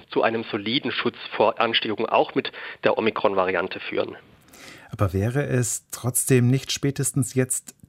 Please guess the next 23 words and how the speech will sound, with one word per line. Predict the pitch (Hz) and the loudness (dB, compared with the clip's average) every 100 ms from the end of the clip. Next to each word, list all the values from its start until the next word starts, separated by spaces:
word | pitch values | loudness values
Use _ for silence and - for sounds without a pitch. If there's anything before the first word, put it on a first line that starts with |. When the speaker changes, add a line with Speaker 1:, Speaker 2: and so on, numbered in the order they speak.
| _ | _
Speaker 2:
dringend | 110 123 165 170 147 | 2 6 6 6 4
angeraten, | 110 123 131 117 113 113 - 113 | 2 2 2 2 0 2 -2 -2
die | 123 | -2
Entwicklung | 113 - - 127 120 | -2 -4 -2 -2 0
der | 110 107 | 2 2
nächsten | 110 131 - - 147 | 2 2 -2 -2 -2
Generation | 135 131 117 117 - 135 127 | 0 0 -2 -6 -4 -4 -4
von | 135 - | -6 0
Impfstoffen, | 131 135 - 101 85 104 | 0 0 -2 0 0 0
die | 104 | -2
speziell | - 113 120 123 | -2 -2 0 0
auf | 135 131 - | -2 -4 0
Omikron | 135 - 123 | 0 0 -4
zugeschnitten | 110 - 220 120 - 107 - | -4 -4 -4 -4 -2 -2 -2
sind, | 104 120 | 0 0
voranzutreiben? | 131 117 131 143 107 - - 78 80 95 | 0 2 2 2 -2 -2 -6 -4 -2 0
BioNTech | 95 110 131 131 127 | 2 2 2 0 -2
und | 107 | -2
Pfizer, | 113 131 139 | -2 0 0
die | 120 | 0
haben | 104 120 | 0 2
ja | 139 110 | 2 2
angekündigt, | 120 127 - 127 117 | 0 -2 -2 -2 -2